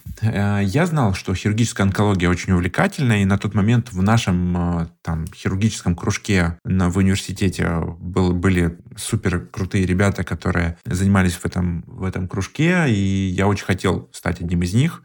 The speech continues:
И когда я пришел, попросился, я походил там полгода, и в од-, в один прекрасный день я понял, что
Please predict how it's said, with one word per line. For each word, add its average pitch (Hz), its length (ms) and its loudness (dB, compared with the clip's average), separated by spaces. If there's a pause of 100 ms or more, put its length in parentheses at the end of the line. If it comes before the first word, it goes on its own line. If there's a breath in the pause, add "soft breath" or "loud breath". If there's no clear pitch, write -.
И 98 140 -4
когда 98 240 0
я 92 80 4
пришел, 139 400 2
попросился, 113 840 0
я 92 180 0
походил 92 420 0
там 85 200 -4
полгода, 104 680 2
и 98 360 0
в - 180 -12
од-, 98 300 -2
в 95 100 -4
один 107 180 0
прекрасный 92 440 -4
день 139 180 2
я 101 80 4
понял, 113 280 2
что 101 500 0